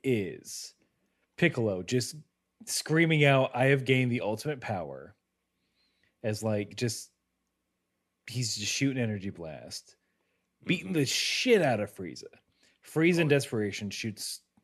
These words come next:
Speaker 1: gets, he does the thing that Frieza likes to do, make a big energy ball that's pink, toss it volleyball style,
Speaker 2: Mm-hmm.
Speaker 1: and just
Speaker 2: It's
Speaker 1: again,
Speaker 2: very cool.
Speaker 1: go watch this fight. <laughs>
Speaker 2: Go watch this fight. It's
Speaker 1: This
Speaker 2: a good
Speaker 1: fu-,
Speaker 2: fight.
Speaker 1: this bit's animated so well.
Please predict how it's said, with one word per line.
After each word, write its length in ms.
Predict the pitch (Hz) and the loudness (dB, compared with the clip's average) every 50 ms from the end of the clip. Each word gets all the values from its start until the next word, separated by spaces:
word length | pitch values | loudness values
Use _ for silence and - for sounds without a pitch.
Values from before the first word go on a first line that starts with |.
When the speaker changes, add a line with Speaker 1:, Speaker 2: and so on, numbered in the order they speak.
| _ - 127 | _ -10 -4
Speaker 1:
gets, 320 | 113 135 127 107 - - - | -2 -2 -2 -2 -6 -16 -14
he 200 | - - - 220 | -6 -2 0 4
does 220 | 190 208 202 170 | 6 6 6 6
the 80 | 175 170 | 4 0
thing 240 | - - 160 151 147 | 2 4 4 4 4
that 180 | 139 131 120 | 4 2 2
Frieza 360 | 110 - - 127 117 104 104 98 | -2 -6 -2 -2 -2 -2 -2 -4
likes 240 | 92 90 87 - - | -4 -6 -6 -8 -12
to 60 | 92 | -12
do, 200 | 80 73 62 - - | -12 -14 -14 -14 -10
make 180 | 90 95 92 101 | -10 -8 -6 -6
a 60 | 92 | -6
big 200 | 87 107 104 104 | -4 -4 -4 -4
energy 320 | 107 104 101 98 87 95 | -4 -4 -4 -6 -8 -8
ball 360 | 95 - 95 92 90 87 87 | -8 -6 -4 -4 -4 -6 -8
that's 180 | 82 87 - - | -10 -10 -14 -12
pink, 540 | - - 107 98 92 87 82 _ - - _ _ _ _ _ _ _ _ _ _ _ _ _ _ _ _ _ _ | -10 -8 -6 -6 -6 -8 -12 _ -20 -20 _ _ _ _ _ _ _ _ _ _ _ _ _ _ _ _ _ _
toss 360 | - - - 107 104 98 - - | -8 -4 -2 -2 -2 -2 -2 -2
it 220 | 107 101 - 107 | -4 -4 -4 -6
volleyball 500 | 104 98 101 95 95 92 92 92 90 90 | -6 -4 -4 -2 -4 -4 -4 -4 -4 -4
style, 640 | - - - 95 82 82 80 73 69 65 64 71 - _ _ _ _ _ _ - | -6 -8 -8 -8 -8 -8 -10 -10 -10 -12 -14 -18 -20 _ _ _ _ _ _ -8
Speaker 2:
Mm-hmm. 380 | 110 104 92 80 85 113 113 139 143 _ _ _ - | -6 -6 -6 -6 -6 -4 -4 -4 -6 _ _ _ -12
Speaker 1:
and 180 | - 151 151 143 | -8 -8 -6 -4
just 320 | 127 147 139 - - - _ _ _ _ _ _ _ _ _ _ _ _ _ _ _ _ _ - - | -4 -2 -4 -4 -6 -8 _ _ _ _ _ _ _ _ _ _ _ _ _ _ _ _ _ -4 -4
Speaker 2:
It's 160 | 117 107 - | -4 -2 0
Speaker 1:
again, 380 | 156 139 151 151 135 123 117 | 0 4 4 4 4 4 2
Speaker 2:
very 100 | 110 107 | 0 -4
cool. 260 | 107 85 78 73 73 - - | -6 -10 -12 -14 -16 -10 -4
Speaker 1:
go 120 | - 135 | -2 0
watch 220 | 131 131 127 123 - | 2 2 0 0 -2
this 140 | 139 127 | -6 -6
fight. 180 | - - 185 - - 523 - 247 262 - | 0 0 2 2 2 2 2 2 0 0
<laughs> 220 | - - - 370 | 0 -2 -4 0
Speaker 2:
Go 120 | 277 226 | 2 4
watch 240 | - - 294 - - | 6 6 4 4 4
this 140 | - 165 139 | 0 -4 -2
fight. 320 | - - 180 208 202 156 - _ _ _ _ _ _ _ - - - | 0 2 2 2 2 0 -6 _ _ _ _ _ _ _ -20 -16 -10
It's 140 | 147 139 135 | -6 -2 0
Speaker 1:
This 140 | 165 160 | 0 0
Speaker 2:
a 40 | - | 0
good 80 | 156 117 | -2 0
Speaker 1:
fu-, 60 | - | 2
Speaker 2:
fight. 240 | 143 143 147 117 - _ _ _ _ - | 0 0 0 -2 -8 _ _ _ _ -8
Speaker 1:
this 120 | 147 139 | -8 -6
bit's 240 | - - 160 151 - | -2 -2 -2 0 0
animated 520 | 151 143 143 143 139 135 127 123 120 110 - | 0 2 2 2 2 2 2 0 0 -2 -4
so 240 | - - 127 127 139 | -4 -2 0 0 0
well. 460 | 139 117 98 82 - - - - 107 | 0 -2 -4 -4 -6 -10 -14 -18 -20